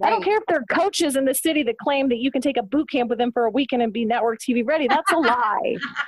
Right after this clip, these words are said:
Speaker 2: <laughs>
Speaker 1: That's a freaking lie.
Speaker 2: Yeah.
Speaker 1: So the same with social media, you know, post because you have a passion, because you have something to say.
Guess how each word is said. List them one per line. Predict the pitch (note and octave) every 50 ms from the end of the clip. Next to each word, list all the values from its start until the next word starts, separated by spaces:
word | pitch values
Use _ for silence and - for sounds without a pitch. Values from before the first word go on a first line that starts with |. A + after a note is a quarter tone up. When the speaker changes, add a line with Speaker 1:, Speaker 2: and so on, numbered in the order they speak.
| - - B3
Speaker 2:
<laughs> | - - - - _ _ _ _ _ _
Speaker 1:
That's | B3 B3+ C4+ C4+ -
a | G#4+ G#4+ G#4 - -
freaking | F4 F4+ E4+ E4+ F#4 D#4 C#4
lie. | B3 B3 A3 G#3+ G3+ G3 G3+ A3 C#4 F#4 E4+ - _ _ _ _ _ _ _ _ C#5 B4 B4 D#5 E5+ - _ - - -
Speaker 2:
Yeah. | G#4+ G#4+ G#4+ G4
Speaker 1:
So | F#4 F4+ F4+ F4 E4 D#4+ E4+ D#4 B3 - - _ -
the | A#3+ C4+ D4
same | - - F4+ F#4+ G4+
with | G4+ G4+
social | - - F#4+ F4+ - - E4+ D#4+
media, | C4+ B3 C#4 D#4 E4 E4 C#4+ B3+ A3 G#3 G#3 G3+ G3
you | G3 B3 C4
know, | B3+ B3+ C4 C4+ C4 B3 G3+ A3 - _ _ _ _ _ _ _ _ _ _ _ - - - _ _ _ _
post | - - - D4 D#4 F#4+ A4 - -
because | - G4 - - D4+ D#4 D#4+ E4 C4+ C#4
you | C#4 D4
have | C4 C4 C4 C4 B3
a | A#3+
passion, | A3 - - A3+ A3 A3 A#3+ A#3+ - - A#3 A3 G3+ F3 E3+ F3+
because | F#3 G#3 - B3+ B3 A3
you | C4 C4
have | C4 A#3+
something | - - B3+ A#3 A#3+ B3+ B3 A#3
to | - A#3
say. | - - - - A#3 A3 G3+ F#3 F#3 F3+ -